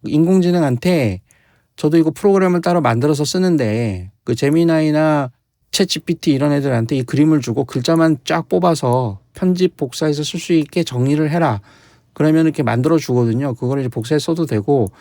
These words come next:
뭐 시간이 많으면 뭐 내가 타자 치면 되는 거지만 그, 그런 식으로 쓸 수 있는 거죠. 자, 이런 거 같은 경우에도 다시 한번 이제 테스트를 해보면 여기에서 에디트 피처를 하고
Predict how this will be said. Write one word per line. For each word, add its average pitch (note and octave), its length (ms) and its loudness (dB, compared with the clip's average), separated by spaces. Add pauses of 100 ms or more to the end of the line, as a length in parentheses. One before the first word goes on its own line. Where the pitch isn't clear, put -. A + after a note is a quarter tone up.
(480)
뭐 - 120 -2
시간이 A#3 380 0
많으면 D#3 460 0
뭐 A#2+ 160 -2
내가 A#2+ 160 -2
타자 F3 300 -4
치면 D#3+ 280 -4
되는 G#2+ 260 -2
거지만 G2 440 -8 (160)
그, B2+ 100 -6
그런 D3 240 2
식으로 D#3 220 -2
쓸 G3 140 -6
수 - 120 -8
있는 G#2+ 220 -2
거죠. G2 260 -12 (300)
자, - 100 -4
이런 F#3 200 2
거 G3 100 0
같은 F3 260 0
경우에도 D3 640 0
다시 C#3 180 -6
한번 C#3 460 0
이제 A2 400 -8 (100)
테스트를 - 380 -6
해보면 D#3 500 0 (600)
여기에서 B2+ 680 0 (600)
에디트 C3 320 -2
피처를 C3+ 440 -2
하고 D3+ 440 -2